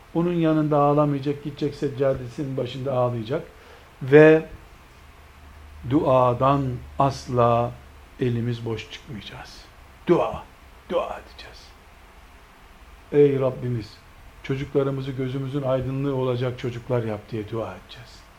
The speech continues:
"Kurrate a'yun." Gözümüzü güldürecek, yüzümüzü güldürecek çocuklar ver bize ya Rabbi diyeceğiz. Anne baba çok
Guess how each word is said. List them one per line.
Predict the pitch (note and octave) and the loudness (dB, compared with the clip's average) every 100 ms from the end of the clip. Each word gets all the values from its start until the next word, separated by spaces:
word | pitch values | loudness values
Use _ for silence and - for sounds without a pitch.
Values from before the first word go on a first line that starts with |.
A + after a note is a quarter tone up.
| - - - - - - - - - | -20 -20 -20 -20 -20 -20 -20 -20 -2
"Kurrate | D3+ B2+ B2+ A#2+ C3 | 0 2 0 -2 -2
a'yun." | C3+ C#3+ A#2+ - - - - - - - - - | 2 4 2 -6 -12 -16 -20 -20 -20 -20 -20 -4
Gözümüzü | D3 C3+ D#3+ D3+ C#3+ E3 C3 B2 | -2 0 0 -2 -2 -4 -4 -6
güldürecek, | C3+ B2+ C3 B2+ B2 | -6 -6 -4 -4 -4
yüzümüzü | C3 C3+ C#3+ B2+ C3 | -4 -4 -6 -6 -8
güldürecek | C3 B2 B2+ A#2 B2 A#2+ - - - - | -8 -6 -6 -4 -4 -6 -12 -20 -20 0
çocuklar | G3 D3 C#3+ C#3+ C3 | 0 0 0 0 2
ver | A#2+ A2+ | -2 -4
bize | G2+ A2+ | -6 -6
ya | G#2 | -6
Rabbi | G2+ G2 - - | -10 -14 -20 -20
diyeceğiz. | - - - - - - - - - - | -20 -20 -20 -20 -20 -20 -20 -20 -8 0
Anne | E3 D#3 C#3 | 0 0 -2
baba | C3 B2+ D#3 - - - - - - - | 0 2 2 -2 -16 -20 -20 -20 -20 -2
çok | F3 | -2